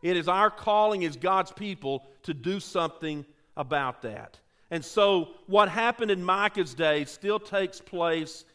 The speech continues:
in the twenty-first century. But the message of Micah and the whole of Scripture is this. Mankind is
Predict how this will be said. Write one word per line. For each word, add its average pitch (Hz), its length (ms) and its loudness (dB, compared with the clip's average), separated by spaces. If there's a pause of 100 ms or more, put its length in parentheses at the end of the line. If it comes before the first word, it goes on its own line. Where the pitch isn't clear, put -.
(220)
in 170 80 -6
the 156 80 -8
twenty-first 170 680 -4
century. 113 480 -10 (320)
But 202 180 -2
the 196 60 -4
message 220 540 -2
of 196 120 -8
Micah 160 480 0 (300)
and 202 180 -2
the 180 120 4
whole 247 420 2
of 226 80 -2
Scripture 175 600 -2
is 165 260 -6
this. 165 400 0 (320)
Mankind 208 1040 0 (260)
is 196 260 4